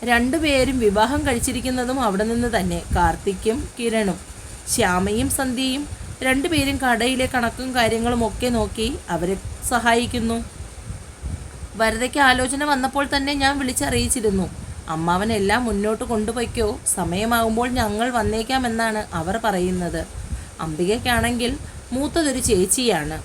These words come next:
അവരൊരു നാലഞ്ച് വീട് അപ്പുറമാണ് താമസിക്കുന്നത്. ജയ, അവൾക്ക് രണ്ട് ആൺമക്കളാണ്, പുഷ്പനും ബാലുവും. രണ്ടുപേരുടെയും വിവാഹം കഴിഞ്ഞു. പുഷ്പൻ്റെ ഭാര്യ മരിച്ചു.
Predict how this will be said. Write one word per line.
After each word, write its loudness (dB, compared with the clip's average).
അവരൊരു 0
നാലഞ്ച് 2
വീട് 2
അപ്പുറമാണ് 0
താമസിക്കുന്നത്. 0
ജയ, 2
അവൾക്ക് 0
രണ്ട് 4
ആൺമക്കളാണ്, 0
പുഷ്പനും 0
ബാലുവും. 4
രണ്ടുപേരുടെയും 2
വിവാഹം 2
കഴിഞ്ഞു. 0
പുഷ്പൻ്റെ -2
ഭാര്യ 2
മരിച്ചു. 0